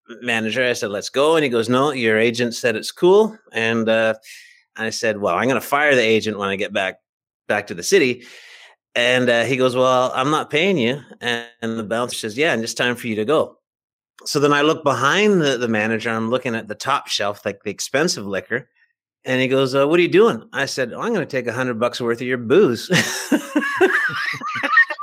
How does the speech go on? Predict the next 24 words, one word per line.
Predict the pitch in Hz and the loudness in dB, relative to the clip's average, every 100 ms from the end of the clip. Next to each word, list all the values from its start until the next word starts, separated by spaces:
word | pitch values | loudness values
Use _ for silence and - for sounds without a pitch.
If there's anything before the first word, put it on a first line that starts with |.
| 1077 - - - - - | -10 -12 -14 -12 -12 -6
Now, | 185 190 170 156 147 151 | 0 2 0 -4 -16 -4
now, | 160 175 156 | 2 2 2
but | 147 151 - - _ - - | 0 -6 -6 -20 _ -20 -12
for | - 226 | 2 4
the | 196 | 4
record, | 185 160 139 | 4 2 2
I | 175 | 2
was | 165 | 0
completely | 165 156 - 262 202 143 | 0 -2 2 2 2 0
bluffing, | 123 135 135 92 90 _ _ _ _ _ - | 2 0 0 -8 -14 _ _ _ _ _ -8
but | 123 131 185 - - - - - 185 | -2 -2 -2 -6 -6 -8 -8 -6 -8
<laughs> | - - - - - | -8 -16 -16 -12 -2
I | 151 | -2
just | 160 160 | 0 -2
kept | 170 - | -2 -2
pushing | 170 170 170 | 0 0 0
it, | 160 | 0
and | 123 | -2
the | 110 | 0
bouncer, | 135 143 127 127 117 | 2 0 -2 -4 -2
uh, | 117 113 107 - - | 0 -2 -4 -16 -14
stepped | - - 113 | -4 -2 -2
closer, | - 117 113 123 123 117 | -4 -4 -4 0 2 2
and | 107 | -2